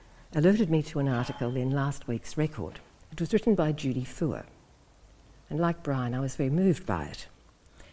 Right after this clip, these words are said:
And I'd like to use a few sentences from it. This is what Judy writes.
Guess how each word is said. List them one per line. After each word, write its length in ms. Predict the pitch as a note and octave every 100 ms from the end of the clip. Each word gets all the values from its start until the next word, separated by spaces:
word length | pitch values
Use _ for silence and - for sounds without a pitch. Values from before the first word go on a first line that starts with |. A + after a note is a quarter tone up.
| -
And 80 | D3+
I'd 160 | D#3
like 240 | G3+ A#3 -
to 160 | -
use 220 | D#3 D3
a 40 | E3
few 260 | - G3
sentences 680 | F#3+ - E3 D#3+ C#3 A2 A#2
from 180 | - G#2+
it. 220 | G#2 - - - - - - - - - - - - - - - - _ - - - - - - - - _ _ _ _ _ _ _ - - - _ - - - _ - _ - _
This 120 | E3
is 120 | D#3+ C#3+
what 160 | G#2+
Judy 200 | C3 A#2
writes. 440 | A2+ G2 - -